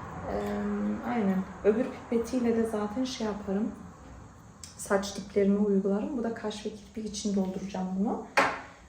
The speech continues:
Sonra içinden şöyle bir şey daha çıktı. Bu da sprey ucu.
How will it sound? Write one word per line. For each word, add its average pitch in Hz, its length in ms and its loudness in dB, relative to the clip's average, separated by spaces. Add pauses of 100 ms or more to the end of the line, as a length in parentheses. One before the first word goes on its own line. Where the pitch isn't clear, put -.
Sonra 240 600 2
içinden 233 480 2
şöyle 226 340 2
bir 202 60 0
şey 214 480 -2
daha 196 260 -4
çıktı. 311 360 -4
Bu 247 60 2
da 277 120 4
sprey 226 640 6
ucu. 190 360 2